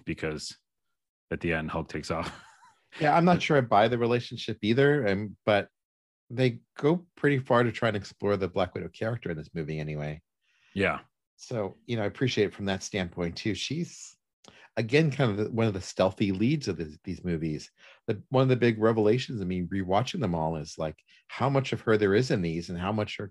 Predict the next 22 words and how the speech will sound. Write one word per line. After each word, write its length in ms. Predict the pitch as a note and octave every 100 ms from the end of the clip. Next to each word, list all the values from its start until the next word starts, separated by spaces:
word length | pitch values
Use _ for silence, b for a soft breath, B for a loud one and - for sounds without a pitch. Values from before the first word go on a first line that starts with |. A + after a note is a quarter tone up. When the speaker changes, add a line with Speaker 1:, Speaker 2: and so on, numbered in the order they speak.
| -
Speaker 2:
character 560 | F#2+ F#2+ - F#2 F2 _ _ _ _ _ _ -
is 180 | F#2
at 80 | G2+
the 100 | -
center 280 | - F#2+ G#2
of 120 | F#2+
the 100 | F2
whole 240 | D#2+ F2 F2
Marvel 260 | F2 E2+
Universe. 720 | E2 F#2 C3+ C#2 C2 - - _ _ F2+
Speaker 1:
And 120 | E2
how 200 | E2 E2+
we're 100 | F2
going 140 | E2+
to 80 | E2+
get 160 | F2+ F2
to 100 | E2+
watch 360 | F#2 D3 -
it 100 | G#2+
very, 260 | E2+ F2+ F#2
very 240 | G2 A2+
soon. 540 | A#2 D#3+ F#3+ D#3+ A3+